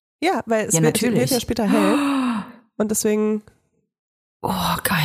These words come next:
Speaker 2: Okay, es ändert halt, das ist
Speaker 1: Ja,
Speaker 2: halt meinen
Speaker 1: ne?
Speaker 2: Kindern
Speaker 1: Ich freu mich da richtig drauf.
Speaker 2: scheißegal, wie viel, ob Zeitumstellung oder nicht, aber für mich ist es geil.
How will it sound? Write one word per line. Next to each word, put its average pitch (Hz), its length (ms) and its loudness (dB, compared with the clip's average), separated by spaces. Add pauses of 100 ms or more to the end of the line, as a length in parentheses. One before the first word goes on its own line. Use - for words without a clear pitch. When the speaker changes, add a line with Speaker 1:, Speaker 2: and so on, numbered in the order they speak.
(1700)
Speaker 2:
Okay, - 200 -2
es 147 100 -4
ändert 190 240 0
halt, 185 180 -2
das 180 100 0
ist 202 80 0
Speaker 1:
Ja, 220 60 2
Speaker 2:
halt 180 100 4
meinen 185 100 2
Speaker 1:
ne? - 60 -2
Speaker 2:
Kindern 214 200 2
Speaker 1:
Ich 180 80 -2
freu 196 160 0
mich 202 100 -2
da 196 120 -4
richtig 202 360 -4
drauf. 180 140 0
Speaker 2:
scheißegal, 196 640 0
wie 202 80 -2
viel, 180 260 0
ob 180 200 -4
Zeitumstellung 202 520 0
oder 180 140 2
nicht, 233 160 2
aber 156 100 0
für 143 100 0
mich 139 160 0
ist 220 140 0
es 202 60 -2
geil. 208 320 -2